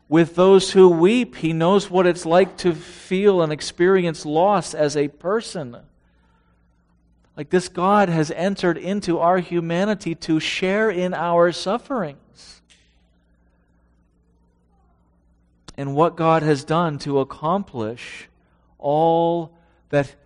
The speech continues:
was required for us to become his children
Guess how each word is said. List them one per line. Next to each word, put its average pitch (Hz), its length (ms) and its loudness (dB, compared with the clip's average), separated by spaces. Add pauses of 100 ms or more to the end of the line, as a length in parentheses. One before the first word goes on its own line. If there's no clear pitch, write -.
(120)
was 143 220 -2
required 147 720 0
for 139 240 -2
us 139 300 -4
to - 120 -12
become 131 460 -6
his 123 260 -8
children 107 680 -8